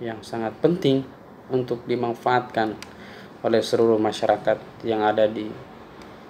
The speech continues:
dunia atau oleh umat manusia untuk keberlanjutan pangan.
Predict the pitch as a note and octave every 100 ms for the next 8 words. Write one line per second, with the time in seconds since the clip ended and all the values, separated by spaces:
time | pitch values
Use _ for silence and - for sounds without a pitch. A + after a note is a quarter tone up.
0 | - - A#2 A2+ D3 C#3 B2 B2 A#2 A#2
1 | A#2 A#2 A2+ A#2+ - B2 A#2 A#2 - A#2
2 | A#2 A2+ A2+ A#2 A2 A2+ A2 A2